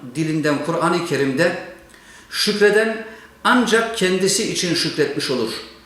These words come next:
Nankörlük edene gelince o bilsin ki Rabbimin hiçbir şeye ihtiyacı yoktur, kerem sahibidir. Ayeti kerimesi bu gerçeği ifade eder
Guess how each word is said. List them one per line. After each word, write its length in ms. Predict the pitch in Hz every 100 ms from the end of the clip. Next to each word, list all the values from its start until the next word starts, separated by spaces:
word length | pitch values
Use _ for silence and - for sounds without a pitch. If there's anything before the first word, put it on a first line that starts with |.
| - -
Nankörlük 680 | 120 151 190 208 208 214 -
edene 260 | 151 175
gelince 640 | 196 156 175 196 160 190 185 - - - -
o 200 | 180 147
bilsin 460 | 156 143 190 208
ki 500 | 190 185 190 190 - - - - - 117
Rabbimin 680 | 151 151 165 175 190 185 - - - -
hiçbir 400 | - 165 - 226
şeye 400 | 160 165 151 139
ihtiyacı 680 | 156 123 151 151 139 127 117 101
yoktur, 420 | 156 165 190 190 190 190 - - - _ _
kerem 480 | - 151 160 151 120 -
sahibidir. 960 | - 147 127 135 135 123 110 - - - - _ _ -
Ayeti 380 | 131 156 196
kerimesi 680 | 196 190 190 185 214 214 214 - - - - - -
bu 460 | 139 180 185 - - 143
gerçeği 760 | 147 147 - 135 135 147 123 - - - - -
ifade 480 | 135 127 123 147 139 -
eder 260 | 120 131